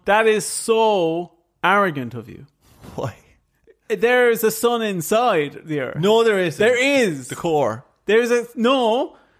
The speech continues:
Speaker 1: What we, in our naivete, have believed.
Speaker 2: How did it get in there?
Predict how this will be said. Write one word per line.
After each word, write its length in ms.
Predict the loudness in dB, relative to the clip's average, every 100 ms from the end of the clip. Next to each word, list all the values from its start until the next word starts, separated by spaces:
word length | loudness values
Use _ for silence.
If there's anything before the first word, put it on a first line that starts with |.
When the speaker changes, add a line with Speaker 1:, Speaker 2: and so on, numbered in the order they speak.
| _ _
Speaker 1:
What 300 | -2 -2 -2
we, 540 | -2 -2 -2 -4 -8 -10
in 200 | -4 0
our 220 | 2 2
naivete, 1120 | 2 0 0 -2 -4 -6 -2 0 0 -4 -8 -16 _ _ _ -12
have 180 | -8
believed. 500 | -2 0 0 0 0
Speaker 2:
How 100 | 0
did 100 | -2
it 100 | -4
get 140 | -2 -2
in 140 | -2
there? 280 | -2 -4 -6